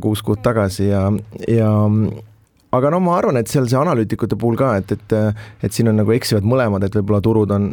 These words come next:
natuke liiga kallid ja, ja investorid liiga optimistlikud, aga ma arvan, analüütikud omakorda ei ole oma mudelitesse sisse võtnud seda, äh, rahatrükki ja,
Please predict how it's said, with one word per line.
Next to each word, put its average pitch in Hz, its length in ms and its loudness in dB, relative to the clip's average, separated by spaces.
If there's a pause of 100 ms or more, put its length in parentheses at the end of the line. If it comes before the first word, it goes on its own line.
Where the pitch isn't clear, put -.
(140)
natuke 101 260 -2
liiga 110 240 0
kallid 101 400 2
ja, 98 220 2
ja 101 80 2
investorid 104 500 0
liiga 117 240 2
optimistlikud, 101 640 -2
aga 98 160 2
ma 101 140 2
arvan, 101 180 2
analüütikud 101 560 0
omakorda 98 540 0 (500)
ei 104 160 2
ole 104 160 2
oma 104 240 2
mudelitesse 101 640 0
sisse 104 260 0
võtnud 101 320 -2
seda, 98 300 0 (100)
äh, - 640 -4
rahatrükki 104 800 0
ja, 95 120 2